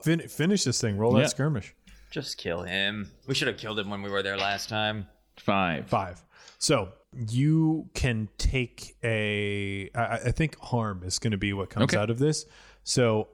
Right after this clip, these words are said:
Speaker 1: again, the way harm works, I will describe the harm.
Speaker 2: Yes.
Speaker 1: You can decide whether or not it's acceptable to you,
Speaker 2: Great.
Speaker 1: the harm that you receive.
Speaker 2: Perfect.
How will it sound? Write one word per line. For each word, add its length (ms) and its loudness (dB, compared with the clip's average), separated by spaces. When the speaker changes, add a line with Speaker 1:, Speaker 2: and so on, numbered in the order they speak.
Speaker 1:
again, 320 0
the 80 -4
way 180 4
harm 260 2
works, 360 -4
I 160 2
will 220 4
describe 640 0
the 80 2
harm. 420 -4
Speaker 2:
Yes. 400 -2
Speaker 1:
You 160 6
can 140 2
decide 420 0
whether 320 2
or 80 0
not 320 0
it's 240 -2
acceptable 800 -2
to 180 -4
you, 300 -4
Speaker 2:
Great. 180 0
Speaker 1:
the 80 2
harm 360 -2
that 160 -2
you 140 -4
receive. 600 -8
Speaker 2:
Perfect. 340 -2